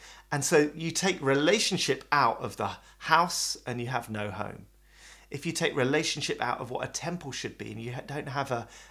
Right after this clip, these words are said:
a holy place where you meet with the living God. And interesting, what we discover here is the word house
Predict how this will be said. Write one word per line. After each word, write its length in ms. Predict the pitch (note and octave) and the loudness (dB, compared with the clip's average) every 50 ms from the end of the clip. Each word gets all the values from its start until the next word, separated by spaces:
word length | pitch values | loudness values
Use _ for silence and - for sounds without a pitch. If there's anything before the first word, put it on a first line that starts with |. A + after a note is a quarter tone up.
| - _ - | -20 _ -8
a 60 | A#2+ | -8
holy 520 | G#2 - - - D#3 D3+ D3+ C#3+ C#3+ C3+ | -8 -8 -8 -4 -2 -2 0 0 -2 -4
place 460 | C#3+ - D3+ C3 C3 B2 - - - | -4 -4 -4 -4 -4 -2 -4 -6 -4
where 100 | A#2 A#2 | -4 -6
you 180 | A2 G#2+ A2 A2 | -6 -4 -6 -6
meet 320 | A2+ A#2 B2 C3 C3+ - | -6 -4 -4 -6 -6 -6
with 140 | - A2+ G#2 | -8 -10 -8
the 80 | - G#2+ | -6 -6
living 320 | G#2 G#2 G2 G2+ F#2 F#2+ | -6 -6 -6 -8 -8 -8
God. 320 | F#2 - - - - - - - _ _ _ _ _ _ _ _ _ _ - - - - - - - - - - - - - | -8 -8 -10 -10 -10 -14 -14 -16 _ _ _ _ _ _ _ _ _ _ -16 -14 -14 -14 -14 -20 -20 -20 -20 -20 -10 2 4
And 160 | D#3+ F3+ A#3 | 4 4 4
interesting, 440 | C4 - - G3+ - - D#3+ C#3 C3+ | 2 2 0 0 0 0 0 0 0
what 140 | E3+ - | 0 0
we 80 | F3 D#3+ | 0 -2
discover 480 | - - D#3+ - - - F3+ D3 - F3+ | -2 -2 -4 -2 2 4 4 4 4 2
here 240 | C3 F3 D#3 C#3 | 2 4 4 4
is 120 | B2+ B2 - | 4 2 4
the 100 | D#3 C#3+ | 4 4
word 240 | C#3 F3+ F3+ D#3+ - | 6 8 6 6 6
house 640 | - - - G#3 D#3+ A#2+ G#2 - - - - - | 2 4 6 6 6 6 4 0 -2 -2 -2 -4